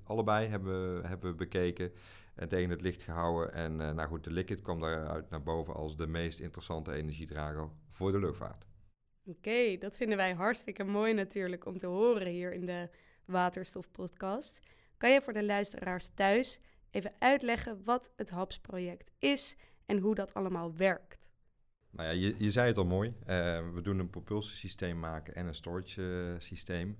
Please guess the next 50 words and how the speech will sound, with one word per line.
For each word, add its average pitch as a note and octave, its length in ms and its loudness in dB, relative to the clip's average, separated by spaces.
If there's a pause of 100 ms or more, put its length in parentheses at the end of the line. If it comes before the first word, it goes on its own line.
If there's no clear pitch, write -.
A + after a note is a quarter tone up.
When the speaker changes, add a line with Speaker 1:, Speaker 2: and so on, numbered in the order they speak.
Speaker 1:
Eh, E2 360 -6
en E2 100 -2
wat F#2+ 160 -2
we F2+ 60 -6
gaan E2 220 -2
doen G2+ 240 0
is F2 200 -6
een, E2 220 -6
eh, D#2 400 -6 (220)
voortstuwingssysteem, G2 1080 -4
next F2 340 -4
gen A2 320 -2
zou G#2 180 -4
ik F#2+ 60 -6
het F#2 100 -8
willen F2+ 260 -4
noemen, F2+ 280 -6 (540)
eh, E2+ 260 -4
voor F#2+ 280 2
initieel G2+ 360 0
een G#2+ 80 0
propellervliegtuig E2+ 1000 -4
en E2 200 -2
daarna D#2+ 460 0
een, D2+ 240 -4
eh, D2 220 -4 (100)
wat D2+ 120 -10
grotere F#2+ 360 -4
vliegtuigen. F#2+ 560 -4
Maar D2 100 -6
goed, F#2+ 140 -6
we - 60 -8
hebben D#2+ 180 -4
de E2 80 -6
tijd F2+ 300 -6
ook E2+ 100 -6
nodig, F2+ 340 -2
hè, F2 140 -4
om F#2 60 -4
door F2 120 -4
die E2 100 -10
technologiestappen E2+ 1120 -4
heen F#2 180 0
te G2 80 -8
gaan G2 220 -6
de G2+ 60 -4
komende F2+ 380 -2
jaren. F2 460 -2 (500)
Eh, F2 220 0 (100)
om A2 420 2